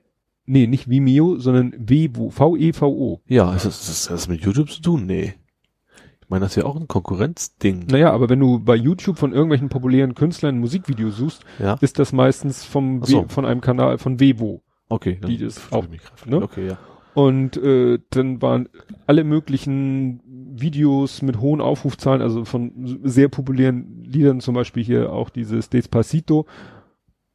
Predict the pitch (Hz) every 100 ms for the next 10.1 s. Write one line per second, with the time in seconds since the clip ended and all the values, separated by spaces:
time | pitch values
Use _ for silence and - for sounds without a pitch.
0 | _ - 131 127 - 131 131 120 - -
1 | - 113 127 127 123 110 - 98 139 208
2 | 185 - 113 113 120 113 - 95 _ -
3 | - _ _ - 127 - - 151 135 127
4 | - 156 156 123 - - 196 - 120 113
5 | 127 202 104 95 95 143 _ _ _ _
6 | - 123 - 120 - 143 151 135 127 139
7 | 175 131 147 139 127 123 147 135 - 139
8 | 165 - 127 151 - - - 117 127 123
9 | 120 117 101 120 - 135 127 120 120 120